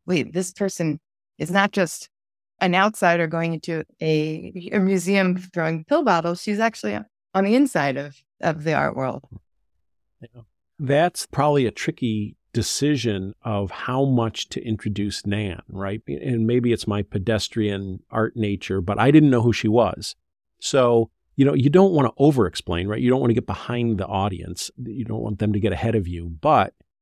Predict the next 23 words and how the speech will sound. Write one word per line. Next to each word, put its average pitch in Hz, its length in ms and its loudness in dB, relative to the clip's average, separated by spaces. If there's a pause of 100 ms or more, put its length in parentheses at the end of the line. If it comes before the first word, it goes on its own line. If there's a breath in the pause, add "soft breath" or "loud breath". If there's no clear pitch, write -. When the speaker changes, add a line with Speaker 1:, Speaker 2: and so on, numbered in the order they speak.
(500)
Speaker 2:
how - 180 -8
much 151 300 -2
do 139 100 -4
you 123 220 -2
say, 123 500 0
"Oh, 202 160 4
by 131 160 2
the 113 100 2
way, 135 280 2
she's 160 260 -4
a 123 40 -2
famous 95 500 -8 (100)
photographer 131 720 -6
and 87 140 -6
has 113 220 -4
been," 110 360 -4
and 107 340 -10
you 151 120 10
eventually 143 420 8
learn, 127 320 4
"Oh, 160 260 2 (280)
she's 214 320 2
actually 117 360 0